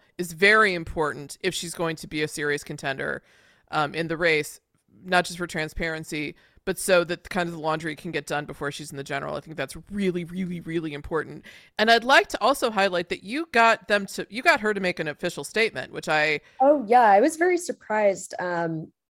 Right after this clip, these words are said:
Speaker 2: you know,
Speaker 1: I was
Speaker 2: that, that they
Speaker 1: shocked. I was
Speaker 2: were,
Speaker 1: like, "What?
Speaker 2: they were
Speaker 1: Oh my
Speaker 2: willing
Speaker 1: God."
Speaker 2: to send over an apology statement, you know, acknowledging it. I thought there would be either I'd, I'd get ignored or, or they're,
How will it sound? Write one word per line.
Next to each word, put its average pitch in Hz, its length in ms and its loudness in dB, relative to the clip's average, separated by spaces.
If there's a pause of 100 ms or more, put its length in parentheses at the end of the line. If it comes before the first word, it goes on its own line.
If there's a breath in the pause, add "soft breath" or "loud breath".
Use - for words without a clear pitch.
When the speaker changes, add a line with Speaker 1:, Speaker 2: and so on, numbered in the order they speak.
(160)
Speaker 2:
you 196 140 -2
know, 180 80 2
Speaker 1:
I 277 140 10
was 320 160 8 (160)
Speaker 2:
that, 233 60 12
that 233 140 12
they 208 120 4
Speaker 1:
shocked. 214 60 2
I 226 80 10
was 247 140 8
Speaker 2:
were, 208 60 8
Speaker 1:
like, 180 240 4
"What? 330 320 2
Speaker 2:
they 262 80 4
were 254 120 2
Speaker 1:
Oh 262 60 4
my 240 60 12
Speaker 2:
willing 240 160 8
Speaker 1:
God." - 20 -4
Speaker 2:
to 233 60 -4
send 233 260 -2
over 214 260 8
an 196 80 4
apology 180 840 -2
statement, 180 800 -2
you 196 100 2
know, 175 140 6
acknowledging 175 680 2
it. 196 160 2
I 170 80 4
thought 175 200 -2
there 185 100 2
would 180 140 -2
be 175 440 -4 (240)
either 165 340 2
I'd, 170 240 0 (320)
I'd 165 240 -4
get 165 120 2
ignored 190 560 2
or, 160 260 0
or 165 260 0
they're, 165 460 -4